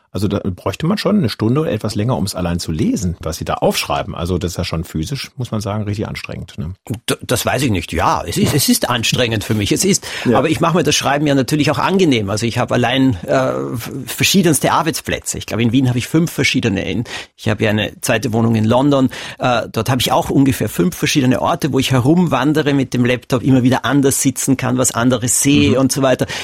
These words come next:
Speaker 2: Ich schreibe immer wieder unter Leuten, weil ich draufgekommen bin, was ganz unglaublich ist, wenn man so eine leichte Geräuschkulisse um sich hat, äh, kann man sich oft besser konzentrieren.
Speaker 1: Heißt, Sie gehen dann auch in Wien oder London an belebte Plätze zum Schreiben?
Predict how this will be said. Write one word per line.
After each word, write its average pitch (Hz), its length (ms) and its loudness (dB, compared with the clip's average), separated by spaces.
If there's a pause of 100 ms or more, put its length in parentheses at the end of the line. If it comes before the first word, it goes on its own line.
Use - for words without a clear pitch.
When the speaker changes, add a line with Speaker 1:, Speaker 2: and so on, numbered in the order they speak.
Speaker 2:
Ich - 160 0
schreibe 131 300 -2
immer 156 200 4
wieder 165 200 4
unter 170 300 2
Leuten, 120 400 0
weil 120 100 2
ich 117 100 -4
draufgekommen 143 640 0
bin, 147 180 0
was - 140 -2
ganz 113 160 -2
unglaublich 120 640 2
ist, 143 220 -2
wenn 123 80 2
man 131 100 4
so 131 80 0
eine 123 80 2
leichte 120 300 0
Geräuschkulisse 117 920 0
um 87 140 -6
sich - 320 -6
hat, - 240 -6 (480)
äh, 131 380 0 (360)
kann 123 140 2
man 143 80 4
sich 120 120 -2
oft - 160 -6
besser 120 220 0
konzentrieren. 113 480 -2
Speaker 1:
Heißt, 95 140 0
Sie 123 100 0
gehen 117 120 2
dann 123 100 2
auch 110 180 -2
in 101 160 2
Wien 113 160 2
oder 113 220 0
London 123 400 0
an 104 180 0
belebte 110 340 2
Plätze 117 460 -4
zum 87 160 -8
Schreiben? 78 440 -10